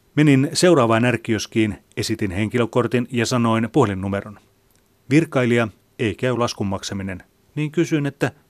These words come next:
mikä tässä nyt oikein on. Virkailija vastasi: "Väestötieto ei anna tietoja." Sanoin,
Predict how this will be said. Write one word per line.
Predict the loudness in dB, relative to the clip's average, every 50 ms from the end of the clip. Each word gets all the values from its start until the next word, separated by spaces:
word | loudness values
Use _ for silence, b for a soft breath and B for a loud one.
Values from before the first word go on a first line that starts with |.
| _ _ _
mikä | -2 -2 0 2 2 2 2
tässä | 0 -4 -4 -2 -2 -2
nyt | -2 -2 -4 -6 _ -2
oikein | -2 -2 -2 0 0 0 2 2 0
on. | -2 -4 -6 -14 _ _ _ _ _ _ _ _ _ _ _ _ _ -20 _ _ _ _ 2
Virkailija | 2 2 2 -2 -2 -2 -2 0 0
vastasi: | 0 -2 0 -2 -4 0 0 0 0 -2 b b b b b b b b b b b 0
"Väestötieto | 2 4 4 4 2 0 -6 -8 0 4 4 4 4 4 2 -2 -2 _ _ _ _ _ _ _ 2
ei | 4 4 4 4 2 0
anna | -2 -2 0 0 0 0 0 -2 -4 _ _ _
tietoja." | 0 0 2 2 0 -2 -2 -2 -2 -4 -4 -8 _ _ _
Sanoin, | -12 -4 -2 0 0 0 0 -2 -2 -4